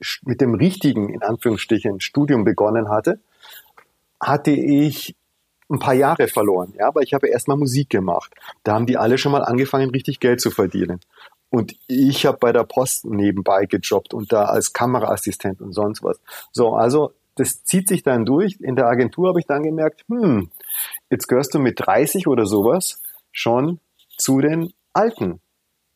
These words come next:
Ja, und dann weißt du, und dann siehst du Menschen, die eben schon in einem höheren Alter sind, wie man mit denen im Agenturleben umgeht. Und dann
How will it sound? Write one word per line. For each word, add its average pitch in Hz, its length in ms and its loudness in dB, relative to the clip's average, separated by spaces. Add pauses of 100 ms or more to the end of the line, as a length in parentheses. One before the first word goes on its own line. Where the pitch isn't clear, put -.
(600)
Ja, 117 300 0 (100)
und 127 320 0
dann 127 260 2
weißt 139 400 0
du, 175 240 2 (640)
und 120 200 2
dann 127 160 2
siehst 151 360 0
du 190 300 2
Menschen, 151 540 0
die 135 200 0
eben 131 300 0
schon 123 480 -2 (480)
in 120 300 2
einem 113 220 0
höheren 151 320 2
Alter 127 380 2
sind, 165 360 -2 (640)
wie 117 300 -2
man 156 220 2
mit 135 180 -6
denen 143 240 2
im 120 120 -8
Agenturleben 123 640 0
umgeht. 92 500 -8 (1300)
Und 107 160 -2
dann 123 280 0